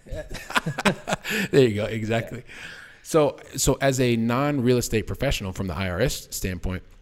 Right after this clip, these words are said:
Speaker 2: I kept getting into these problems of you know, I was really happy and I was investing and I was getting, uh,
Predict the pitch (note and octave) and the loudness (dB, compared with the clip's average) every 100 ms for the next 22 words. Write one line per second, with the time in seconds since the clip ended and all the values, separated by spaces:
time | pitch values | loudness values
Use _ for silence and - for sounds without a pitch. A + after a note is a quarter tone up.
0 | - - B2+ - A2+ G#2+ G2 F#2+ F#2 - | -14 -2 0 0 -2 -2 -2 -4 -4 -6
1 | - - A2+ A#2+ F#2 F#2 - _ _ _ | -10 -4 -2 -2 -4 -8 -12 _ _ _
2 | _ _ - - G2+ G2 - - - - | _ _ -10 -2 -2 -2 -8 -20 -20 -20
3 | - - A#2 E2+ G#2 G2+ A2 A2 G2+ G#2+ | -14 -4 -2 0 0 2 4 4 2 0
4 | G#2+ G2+ F#2+ F#2 F2+ F#2 A#2 - G#2 F#2+ | 0 0 0 -2 -2 -2 0 -2 -2 -2
5 | F2+ F2+ - G2 G2+ G2+ G2 - | -2 -2 -6 -4 -2 -2 -4 -8